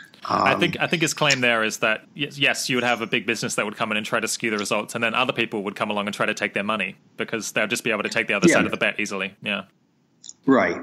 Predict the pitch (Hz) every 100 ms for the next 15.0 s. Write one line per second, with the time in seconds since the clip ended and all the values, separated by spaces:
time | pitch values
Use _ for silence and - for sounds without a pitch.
0 | - - 95 - - - 113 107 107 110
1 | 110 - _ _ _ _ _ _ _ _
2 | _ _ _ - 123 151 160 135 123 110
3 | - 113 87 107 98 - 110 95 - -
4 | 127 - - 147 117 127 127 120 151 -
5 | - 170 180 156 120 127 131 131 - -
6 | 113 110 117 123 - - 110 - 117 113
7 | 120 - - - 104 110 113 117 - 117
8 | 110 117 123 113 123 123 - 117 - 113
9 | 113 120 - - - - - - - -
10 | - - 233 233 139 143 110 127 123 -
11 | 117 107 - 147 143 160 160 147 175 160
12 | 156 139 117 120 117 110 107 107 101 -
13 | 110 113 101 139 135 113 101 104 92 101
14 | 101 98 104 101 - 101 98 104 101 -